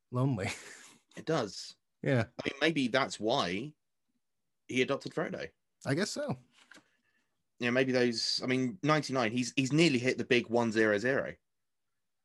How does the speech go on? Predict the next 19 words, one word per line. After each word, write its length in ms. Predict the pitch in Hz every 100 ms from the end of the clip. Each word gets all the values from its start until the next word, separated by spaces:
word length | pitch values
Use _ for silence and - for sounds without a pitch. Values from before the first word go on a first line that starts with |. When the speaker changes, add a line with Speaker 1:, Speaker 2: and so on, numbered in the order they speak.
| -
Speaker 2:
That's 260 | 143 139 123
a, 220 | 98 90
that's 160 | 147 123
a 40 |
milestone. 500 | 107 147 - 71 - - _ _ _ _ - - _ _ _ _ _ _ _ _ _ -
Speaker 1:
I'm 100 | 160
trying 260 | - 302 392
to 80 |
think, 340 | - 180 - -
too, 340 | - 160 175
of 180 | 165 127
what 380 | 123 131 131 127
the, 360 | 127 127 120 113
uh, 420 | 110 104 101 98 - - _ _ _ _ _ _
family 400 | - 139 147 139
situation 580 | 131 131 135 131 131 131
was 180 | 120 113
for 160 | 113
Frodo. 580 | - 139 160 95 92